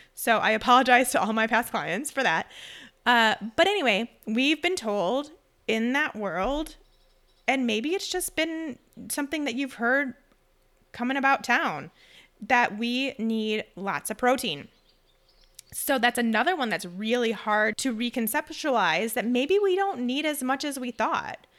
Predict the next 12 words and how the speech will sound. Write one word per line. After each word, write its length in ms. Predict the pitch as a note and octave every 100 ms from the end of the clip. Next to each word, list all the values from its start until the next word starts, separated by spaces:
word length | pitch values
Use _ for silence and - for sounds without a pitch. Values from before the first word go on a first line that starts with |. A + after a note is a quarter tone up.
| _ _ _ _
Yeah, 420 | A3 B3+ D#4 E3+ -
protein 440 | - C#4 C#4+ E4
is 160 | C4+ G#3+
really 380 | G#3 G#3 A3
important. 760 | A3 A3 G3 G3+ B3 C4+ D#4 - -
We 240 | G3 A3+
need 380 | A#3+ G#3+ G#3 -
amino 400 | F#3 G#3 G#3+ A3 -
acids 460 | E3+ - A3+ A3+
for 280 | - G#3 G#3 G#3
a 100 | G#3
lot 540 | F#3+ F#3 F#3+ G3 -